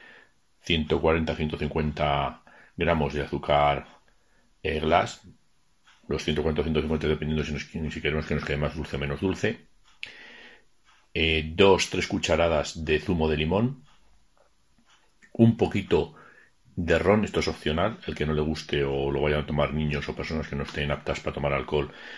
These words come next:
se retira, pero bueno, a mí me gusta que dé ese golpecito de saborcillo y sí que lo voy a poner, y luego un litro de nata para montar. La nata para montar, no os olvidéis ponerle un poquito en el congelador antes de empezar a hacer el plato porque la tenemos que tener muy fría para montar. Con todo ello pasamos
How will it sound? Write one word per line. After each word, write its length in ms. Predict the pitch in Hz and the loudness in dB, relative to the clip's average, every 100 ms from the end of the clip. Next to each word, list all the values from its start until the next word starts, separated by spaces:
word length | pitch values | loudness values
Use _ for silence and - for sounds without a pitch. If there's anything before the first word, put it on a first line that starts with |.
| - | -16
se 140 | - 73 | -4 -2
retira, 440 | 71 - 82 87 | 0 0 2 2
pero 120 | 73 | 0
bueno, 200 | 71 69 | 0 -2
a 20 | 71 | -2
mí 100 | 73 | -2
me 100 | 73 | -2
gusta 280 | 73 73 | -4 -4
que 100 | 71 | -2
dé 100 | 67 | -2
ese 120 | 71 - | -4 -6
golpecito 480 | 73 - 73 - | -6 -6 -6 -4
de 60 | 69 | -2
saborcillo 440 | 71 67 - 76 | -2 -4 -2 -2
y 60 | 78 | -2
sí 140 | 78 | -2
que 80 | 69 | -6
lo 60 | 67 | -4
voy 100 | 69 | -4
a 40 | |
poner, 380 | 73 85 113 - - - - - | -2 -2 -2 -8 -20 -20 -20 -6
y 80 | 80 | 0
luego 300 | 82 92 - | 4 4 4
un 180 | 98 85 | 2 2
litro 540 | 92 110 117 - - | 2 2 0 0 -10
de 300 | - 78 76 | -4 0 2
nata 240 | 78 78 76 | 2 0 2
para 160 | 73 | 2
montar. 520 | 67 64 64 - - - | 0 -2 -2 -4 -6 -8
La 120 | 78 73 | -2 0
nata 220 | 78 76 | 2 2
para 160 | 76 | 2
montar, 420 | 73 71 71 98 98 | 2 0 2 2 2
no 80 | |
os 120 | 78 78 | -2 -2
olvidéis 320 | 76 80 80 | 0 0 -2
ponerle 280 | 78 76 76 | -2 -2 -2
un 80 | |
poquito 300 | 71 73 76 | -2 -2 -2
en 60 | 73 | -4
el 40 | |
congelador 400 | 76 - 78 73 | -6 -4 -2 0
antes 240 | 73 71 76 | -2 -4 -6
de 60 | |
empezar 260 | 73 - 73 | -8 -4 0
a 320 | 69 65 - - - - - - - - | 2 0 -2 -14 -20 -20 -20 -20 -20 -8
hacer 240 | 76 76 73 | -6 -2 -2
el 100 | 71 | 0
plato 260 | 78 80 | 0 0
porque 200 | 85 76 | -2 0
la 80 | 73 | 0
tenemos 200 | 76 76 | 0 -2
que 60 | 76 | 0
tener 240 | 80 73 | 0 0
muy 240 | 80 92 | 0 -2
fría 320 | 90 85 92 - | -4 -2 -2 0
para 160 | 71 | -2
montar. 460 | 65 60 60 58 - _ - | -2 -4 -6 -8 -12 _ -10
Con 160 | 76 71 | -6 0
todo 240 | 78 80 | 2 2
ello 120 | 87 | 0
pasamos 380 | 85 71 69 65 | -2 -4 -6 -6